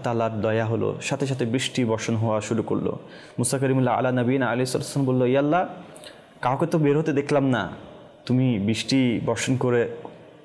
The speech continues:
দয়া করলে।" তো আল্লাহ তাআলা বলল,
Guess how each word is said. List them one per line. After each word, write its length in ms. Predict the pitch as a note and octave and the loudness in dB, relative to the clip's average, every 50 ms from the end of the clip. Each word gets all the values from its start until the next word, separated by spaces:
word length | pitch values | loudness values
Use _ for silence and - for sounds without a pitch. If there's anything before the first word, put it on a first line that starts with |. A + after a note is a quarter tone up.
| - - - - | -16 -12 -6 -4
দয়া 280 | A#2 A#2+ A2+ A#2 A#2+ B2+ | -2 0 2 2 2 2
করলে।" 340 | - C#3+ B2+ A#2+ A#2 A2+ A2 A2+ - - - - - - - - - - - - - - - | 2 0 2 2 2 0 0 -2 -10 -16 -18 -20 -20 -20 -20 -20 -20 -20 -20 -20 -20 -14 -4
তো 60 | - A2+ | -2 -2
আল্লাহ 180 | A2+ A2+ A#2+ | 0 0 0
তাআলা 140 | - B2+ B2+ | 0 0 2
বলল, 220 | A#2+ B2 B2 A#2+ | 2 2 2 4